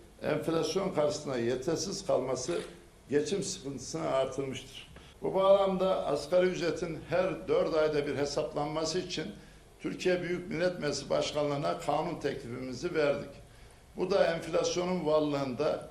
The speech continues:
en azından çalışanları koruyacak bir yaklaşım olacaktır. Yılın ilk dört ay için asgari ücretin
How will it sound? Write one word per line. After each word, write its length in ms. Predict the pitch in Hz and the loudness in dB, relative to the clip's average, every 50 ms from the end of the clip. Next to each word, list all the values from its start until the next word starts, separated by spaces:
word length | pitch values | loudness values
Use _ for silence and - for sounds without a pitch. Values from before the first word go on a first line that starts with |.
| - - | -6 -4
en 120 | 160 185 | -2 -2
azından 520 | 185 170 127 131 139 139 147 160 170 156 - - | -2 -2 -2 -4 -4 -2 -2 -2 -2 -2 -4 -8
çalışanları 800 | - - 139 143 143 147 - - 151 151 151 156 156 160 175 170 - - | -2 0 0 2 2 0 0 0 0 0 0 0 0 0 0 -4 -2 -2
koruyacak 540 | 147 139 151 147 139 131 139 170 - - - - - - - - - - | 0 2 2 2 2 2 2 0 0 0 -2 -8 -14 -18 -20 -20 -10 -4
bir 120 | 147 160 151 | -2 0 2
yaklaşım 540 | 151 151 147 - 156 160 151 - - 175 156 | 2 2 2 4 4 2 2 2 2 0 0
olacaktır. 540 | 135 120 107 98 101 92 - - 87 - - - - - - - - - - - 113 | 0 0 0 0 -2 -6 -6 -8 -12 -14 -16 -18 -20 -20 -20 -20 -18 -16 -12 -2 0
Yılın 480 | 156 180 190 208 208 196 180 139 139 - - - - | 2 2 4 4 4 2 2 -2 -4 -8 -8 -6 -4
ilk 300 | 190 208 - - - 156 | -4 -4 -4 -6 -2 0
dört 280 | 185 208 196 - - | 2 2 4 2 2
ay 220 | 170 165 165 156 127 | 2 2 2 0 -2
için 320 | - - - 156 170 - - - - - - - - - - | -4 -4 -4 -4 -6 -6 -8 -12 -16 -20 -20 -20 -20 -12 -4
asgari 440 | - 151 - - - - 185 185 185 | 0 0 0 0 0 0 0 2 2
ücretin 640 | 190 175 147 - 156 151 - - 160 170 160 - | 0 0 0 0 0 0 2 0 -2 -4 -4 -8